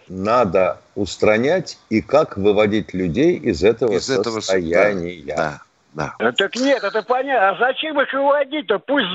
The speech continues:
Speaker 3: сдохнут, и все, и вынести их потом вперед ногами.
Speaker 2: Ну,
Speaker 1: Тогда давайте угарный газ туда. А то
Speaker 3: Да
Speaker 1: тут, а то
Speaker 3: любой,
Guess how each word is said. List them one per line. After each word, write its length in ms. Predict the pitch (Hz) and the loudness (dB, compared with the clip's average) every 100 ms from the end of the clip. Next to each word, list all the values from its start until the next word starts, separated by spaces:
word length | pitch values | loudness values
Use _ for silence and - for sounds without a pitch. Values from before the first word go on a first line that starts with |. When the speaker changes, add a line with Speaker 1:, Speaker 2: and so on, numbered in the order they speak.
| 202 | -2
Speaker 3:
сдохнут, 500 | 311 302 196 196 - | 0 0 0 -4 -2
и 120 | 202 | -2
все, 320 | - 254 262 220 | -2 0 0 0
и 100 | 190 | -4
вынести 800 | 180 147 143 285 285 214 233 214 | -6 -6 0 0 0 0 -2 -2
их 100 | - | 0
потом 320 | 220 220 196 | 0 0 -4
вперед 400 | - 214 208 202 | 0 0 0 0
ногами. 500 | 220 214 214 135 101 - - _ - - _ - - - - - - 92 | 0 2 0 -2 -6 -14 -20 _ -20 -20 _ -20 -16 -16 -12 -6 -2 0
Speaker 2:
Ну, 480 | 104 143 165 151 90 - - - | 2 4 4 2 -2 -12 -20 -2
Speaker 1:
Тогда 380 | 123 120 117 156 | 2 4 4 4
давайте 540 | 151 143 147 135 - | 4 4 4 2 2
угарный 680 | 147 135 113 113 98 101 101 | 4 4 4 4 2 0 0
газ 340 | 90 90 82 | 2 2 0
туда. 200 | - 90 90 - 120 - - 160 - 143 - - 120 - 117 - - | -4 -2 2 2 2 0 0 -2 -2 -4 -4 -8 -10 -8 -10 -12 -10
А 1080 | - - - - - - - - - - - | -10 -6 -4 -2 -2 -2 0 -2 -2 0 4
то 160 | 170 | 4
Speaker 3:
Да 60 | 151 | 4
Speaker 1:
тут, 120 | 160 143 | 2 2
а 120 | 131 | 2
то 180 | 131 | 6
Speaker 3:
любой, 20 | - | 6